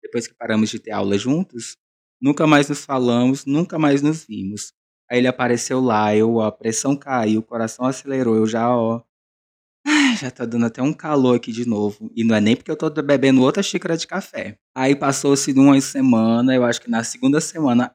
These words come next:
ele voltou lá de novo. Aí eu falei, "Não, gente, não é possível. Um milhão de lugares pra ir nessa cidade, ele vem justamente aqui."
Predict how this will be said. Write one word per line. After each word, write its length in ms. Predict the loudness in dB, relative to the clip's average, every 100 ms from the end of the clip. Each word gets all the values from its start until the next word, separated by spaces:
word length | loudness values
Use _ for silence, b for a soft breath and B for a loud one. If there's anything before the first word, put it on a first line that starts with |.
| -6
ele 220 | -2 -2
voltou 400 | 2 0 0 -2
lá 180 | 0 0
de 160 | -2
novo. 500 | 0 2 2 2 -4
Aí 120 | -4 -4
eu 80 |
falei, 300 | -4 -6 -6
"Não, 420 | -4 -4 -4 -4 -6
gente, 400 | -10 -20 -12 -4
não 100 | -4
é 40 |
possível. 1080 | -4 -12 -8 -8 -8 -4 -4 -2 -2 -4 -6 _ _ _ _
Um 180 | 2 4
milhão 360 | 4 4 4
de 100 | 4
lugares 480 | 2 2 2 2 0
pra 240 | -4 -2 0
ir 60 |
nessa 260 | 0 -2 -6
cidade, 440 | -10 -6 -4 0
ele 140 | 0 2
vem 200 | 2 2
justamente 840 | 2 -2 -4 -4 0 0 -2 -6
aqui." 1080 | -6 -8 _ _ _ _ _ 0 2 2